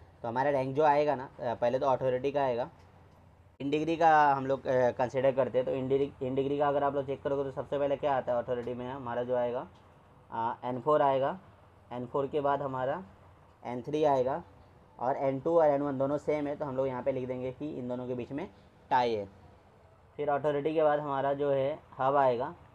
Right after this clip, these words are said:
तो हब में हमारा, ए, order क्या होगा, सबसे पहले हमारा एन वन आएगा,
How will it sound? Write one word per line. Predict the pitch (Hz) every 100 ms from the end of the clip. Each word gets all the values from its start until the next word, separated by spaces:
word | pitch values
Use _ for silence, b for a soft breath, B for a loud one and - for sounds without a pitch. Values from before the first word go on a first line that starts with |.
| - - - - -
तो | 131
हब | 127 123
में | 143 151
हमारा, | 147 147 143
ए, | 143 139 135 131 131
order | 123 127 139
क्या | 156 143
होगा, | 123
सबसे | 120 127 139
पहले | 139 139
हमारा | 131 131 139
एन | 127 127
वन | 135
आएगा, | 135 135 135